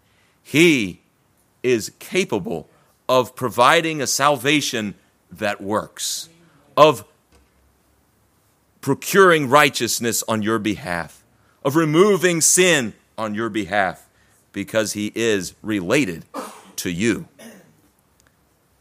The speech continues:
This faith believes in his incarnation. This faith believes in Christ's obedience. It's the faith of Christ because it's faith in Christ's obedience. "See his perfect obedience of the Father. I do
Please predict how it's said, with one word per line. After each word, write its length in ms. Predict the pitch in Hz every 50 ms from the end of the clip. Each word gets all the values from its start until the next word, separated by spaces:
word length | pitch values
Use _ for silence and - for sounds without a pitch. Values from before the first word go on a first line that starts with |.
| _ _ _ _ _ _ _ _ _ _ _ _ _ _ _ _ _ _ _ -
This 220 | - 123 - -
faith 520 | - - 131 139 160 175 135 92 - - 101
believes 360 | 117 123 127 143 147 123 127
in 80 | 131 131
his 120 | 127 123
incarnation. 580 | 143 147 131 143 139 139 151 156 143 - 143 143
This 200 | 170 170 - -
faith 440 | - - 156 196 202 170 - -
believes 320 | - 139 147 165 165 135 147
in 100 | 151 131
Christ's 560 | - - - 151 156 160 143 - - - - - 147
obedience. 800 | 143 117 - 143 165 196 185 175 131 101 82 - - - - - _ _ _ _ _ _ _ _
It's 180 | - 135 131 -
the 100 | 156 151
faith 480 | - - - 151 151 156 151 131 - - -
of 120 | 147 -
Christ 520 | - - - 151 147 139 131 117 - - 151
because 280 | 131 - - 139 135 131
it's 220 | 131 - - - -
faith 420 | - - 143 147 143 131 123 - -
in 140 | 135 135 113
Christ's 440 | - - 139 139 143 139 - - 139
obedience. 720 | 131 120 - 135 147 143 139 135 123 113 104 - - - _ - - - _ -
"See 160 | - - -
his 120 | 359 -
perfect 420 | - - 180 156 135 147 131 - 135
obedience 500 | 127 117 139 143 135 131 123 113 107 -
of 120 | 117 107
the 100 | 113 107
Father. 420 | - - 113 113 113 110 117 117 - -
I 360 | - 147 160 165 160 151 147
do 300 | 127 127 160 170 165